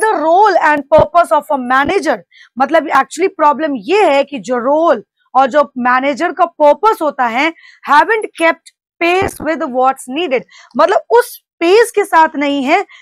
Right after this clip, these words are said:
कि जिस चीज की जरूरत है उसके according वो आगे बढ़े। प्रॉब्लम यहाँ पे है कि ये मैनेजमेंट इनएफिशिएंट है,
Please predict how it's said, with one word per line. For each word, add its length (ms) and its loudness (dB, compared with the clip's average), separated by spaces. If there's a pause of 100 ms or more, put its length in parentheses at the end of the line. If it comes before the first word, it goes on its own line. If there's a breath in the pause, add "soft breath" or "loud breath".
(100)
कि 100 -2
जिस 260 2
चीज 240 -6
की 120 -6
जरूरत 340 -2
है 80 0
उसके 220 -8
according 400 -4
वो 160 -2
आगे 200 -2
बढ़े। 220 -8 (920 soft breath)
प्रॉब्लम 380 2
यहाँ 340 -2
पे 80 -10
है 120 -12 (460 soft breath)
कि 80 -6
ये 180 -2
मैनेजमेंट 560 -4
इनएफिशिएंट 600 -6
है, 140 4